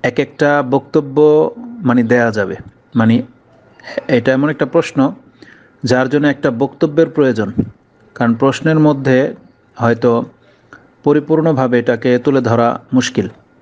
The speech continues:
তবে আমি কয়েকটা দিক আপনার কাছে উল্লেখ করি, আহ, যারা শুনবে অবশ্যই এটা খুব গুরুত্বপূর্ণ একটা, আহ, বিষয়, প্রশ্ন, তার মধ্যে অনেক দিক নির্দেশনা রয়েছে।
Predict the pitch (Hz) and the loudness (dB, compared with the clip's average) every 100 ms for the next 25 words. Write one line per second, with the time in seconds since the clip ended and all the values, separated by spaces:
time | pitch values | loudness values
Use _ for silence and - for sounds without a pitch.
0 | _ _ - - - - - - - 131 | _ _ -20 -20 -20 -20 -20 -8 -2 0
1 | 139 135 147 143 - 123 139 143 147 117 | 2 2 0 -2 -2 0 2 2 0 -2
2 | 123 120 120 - 123 139 135 - 113 117 | -2 -2 -2 0 0 2 0 0 -2 -2
3 | - - _ - - - 120 117 117 110 | -6 -20 _ -20 -20 -8 -2 0 0 2
4 | 117 113 - 131 123 110 117 131 120 117 | 0 0 0 2 2 2 0 -2 -2 -2
5 | 120 120 131 147 131 135 127 117 120 117 | -2 0 0 -2 -2 0 -2 0 0 0
6 | - 117 110 107 107 104 110 110 107 107 | -2 0 2 2 0 0 0 0 0 -2
7 | - _ _ _ _ - 123 113 120 117 | -6 _ _ _ _ -2 -2 0 -2 -2
8 | - - _ _ _ - 123 123 120 117 | -4 -14 _ _ _ -2 0 2 2 0
9 | 123 139 156 131 - - 120 123 135 123 | 0 2 0 -2 -4 -6 -2 0 2 2
10 | 117 123 113 117 123 123 117 | 0 0 0 2 2 0 -2